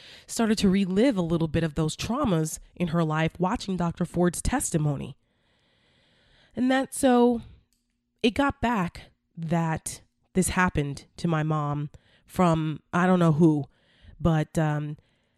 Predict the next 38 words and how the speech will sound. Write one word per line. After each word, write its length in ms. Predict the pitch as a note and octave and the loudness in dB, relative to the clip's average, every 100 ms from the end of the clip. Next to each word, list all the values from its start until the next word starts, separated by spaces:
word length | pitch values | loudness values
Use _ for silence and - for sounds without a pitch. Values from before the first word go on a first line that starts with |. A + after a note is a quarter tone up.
| _ _ _ _ _ - | _ _ _ _ _ -2
to 100 | G3 | 2
my 120 | F#3 | 4
grandfather, 540 | C#4+ D4+ D3+ C#3 - _ | 4 2 0 -4 -6 _
who 120 | F3 | 2
I 40 | |
mentioned 300 | F3 E3+ E3+ | 4 2 0
was 100 | E3 | -2
captain 300 | - E3+ F3 | 0 -2 0
of 80 | E3 | -4
the 40 | |
police 220 | D3+ A3 A#3 | -4 -4 -4
department. 500 | D3+ C#3+ B2+ C3 - _ _ _ - - | -6 -6 -6 -8 -10 _ _ _ -20 -2
And 360 | G3 F#3 F#3 F3+ | 2 2 2 0
that 300 | F#3 A3+ - | -2 0 -2
per-, 200 | C#4 A#3+ | 0 0
the 80 | |
person 320 | - - - A3 | 0 0 0 -2
who 60 | |
pulled 240 | - G#3 D#3+ | 0 0 0
the 60 | |
gun 440 | D3 G#3+ F#3 C#3+ - _ _ - | -2 -2 -2 -6 -14 _ _ -2
actually 260 | F#3+ - | 0 0
tried 180 | G3 F3+ | 0 2
to 60 | D#3+ | 0
say 160 | - | 0
it 80 | E3+ | 0
was 100 | D#3 | 0
somebody 380 | - F3 D#3+ D#3 | -2 -2 0 0
else 220 | E3 F3 | 0 0
who 100 | D3+ | -4
did 200 | C#3 C3 | -6 -8
it, 120 | G1+ - _ | -10 -16 _
somebody 260 | - E3+ | -4 -2
else 120 | D#3+ D#3 | 0 -2
that 120 | - | -6
was 120 | C#3+ | -6
black 520 | C#3+ D3+ - - - - | -6 -6 -8 -12 -18 -18
at, 120 | - | -14